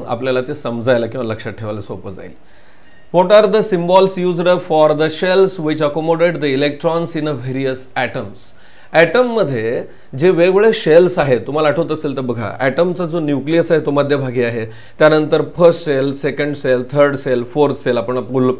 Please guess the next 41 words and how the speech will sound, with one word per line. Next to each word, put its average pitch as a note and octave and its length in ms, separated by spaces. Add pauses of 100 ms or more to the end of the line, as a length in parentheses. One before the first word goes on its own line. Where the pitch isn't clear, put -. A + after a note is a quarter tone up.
बोललो C#3+ 340
होतो, G#2 340 (160)
बरोबर A3 280
आहे. A#2 80 (480)
पहिलं F#3 380
जे B3 240
shell C#3 300
आहे A2+ 280
त्याला F3 180
काय G#3 200
नाव G3 200
दिलं D#3 160
होतं, C#3+ 220 (440)
तर F#3 80
एबीसीडी F#3 440
आपल्याला G3 260
माहित E3+ 220
आहे, E3 140 (320)
त्या G3+ 120
प-, G#3+ 140
पैकी D#3 640 (320)
के G#3+ 220
पासून G3+ 400
आपण F#3 220
हे E3+ 200
जे D#3+ 140
shell C#3+ 300
आहे C3+ 80
त्याला C3 200
number A#2 300
देतो, G#2+ 300 (120)
पहिल्याला D3 420
के, B2 640
L, C3 380 (160)
M C#3+ 340
आणि D3+ 280 (220)
एन A#2+ 340
याप्रमाणे, A2 460 (260)
लक्षात D#3+ 240
येत B3+ 140
आहे. - 340